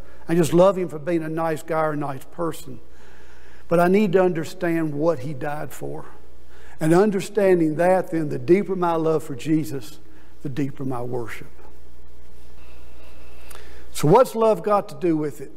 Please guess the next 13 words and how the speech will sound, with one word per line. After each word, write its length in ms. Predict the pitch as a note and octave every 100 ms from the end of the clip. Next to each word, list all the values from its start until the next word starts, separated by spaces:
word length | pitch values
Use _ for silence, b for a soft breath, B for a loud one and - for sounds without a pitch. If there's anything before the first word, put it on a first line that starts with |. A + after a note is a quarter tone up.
| - b b b b b b b b b b - - - - - - - - - - - b b b b b b b b b - -
Some 180 | - A3+
of 80 | A3
you 80 | G#3
may 160 | G3
have 160 | F#3+ E3
seen 400 | - F#3+ G3+ F3+
a 80 | D#3
series 640 | - - F#3 F3+ D#3+ C#3+
on 120 | D3+
Christianity 840 | - F3+ E3 - D#3 E3 E3 D#3+ D#3
that 160 | F3+
Andy 480 | E3 F3 D3+ C3+ - -
Stanley 720 | - F3+ F3 E3+ D3+ C#3+ B2